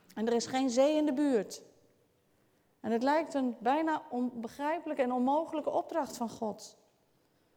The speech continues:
Daar moet je, denk ik, wel geduld en doorzettingsvermogen voor hebben. En het is ook een kwestie van vertrouwen, van volhouden, en van gehoorzaamheid. Doorgaan dus,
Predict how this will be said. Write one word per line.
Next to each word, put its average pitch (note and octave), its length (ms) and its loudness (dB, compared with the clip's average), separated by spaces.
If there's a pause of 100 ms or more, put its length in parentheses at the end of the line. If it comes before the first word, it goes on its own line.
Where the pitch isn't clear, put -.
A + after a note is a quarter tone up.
(340)
Daar A3+ 120 -2
moet B3 180 0
je, C4 60 -6
denk A#3+ 200 -4
ik, A#3 80 -4
wel B3+ 220 0
geduld C4 720 -2 (500)
en A3+ 180 -2
doorzettingsvermogen A#3 1120 2
voor G#3 160 -4
hebben. F#3 380 -4 (1080)
En A#3 80 -4
het A#3 100 -2
is B3+ 140 2
ook D4+ 100 2
een C#4 120 0
kwestie C#4 440 -2
van B3 180 -4
vertrouwen, C4+ 600 -4 (640)
van A3+ 160 0
volhouden, A3+ 800 0 (480)
en A3+ 60 -2
van B3+ 160 -2
gehoorzaamheid. B3 1120 2 (1400)
Doorgaan D#4+ 600 6
dus, A3 520 4